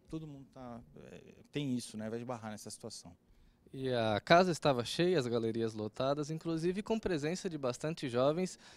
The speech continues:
Speaker 2: que foram ao púlpito e fizeram, inclusive, tem uma jovem que fez cinco perguntas de uma vez, e esses jovens, eles estão efetivamente,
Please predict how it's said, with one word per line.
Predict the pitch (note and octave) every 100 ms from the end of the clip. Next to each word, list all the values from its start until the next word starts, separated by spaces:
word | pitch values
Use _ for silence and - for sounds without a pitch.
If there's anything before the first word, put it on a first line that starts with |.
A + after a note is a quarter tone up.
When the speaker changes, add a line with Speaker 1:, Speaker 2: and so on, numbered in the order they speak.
| -
Speaker 2:
que | - G3+
foram | - G#3 G#3 G3
ao | F3
púlpito | D#3+ F3 F#3 G#3 - A#3 -
e | G3
fizeram, | F#3+ E3+ C#3+ D#3+ D3+
inclusive, | D3 C#3 D3+
tem | D3 C3+
uma | B2
jovem | B2 C3+ C#3
que | C3+
fez | C#3 C#3
cinco | - D#3+ D#3+ C#3+
perguntas | C3+ A#2+ C3 D3 C#3 B2+
de | B2+
uma | B2 B2
vez, | C#3 E3 - - - - -
e | - D#3+ D#3+ D#3+ D#3 E3+
esses | G#3 A#3+ G3
jovens, | G3+ A3 A#3+
eles | A3 A3
estão | A3 - A3+
efetivamente, | A3 A3+ - G#3+ G3+ A3+ A3+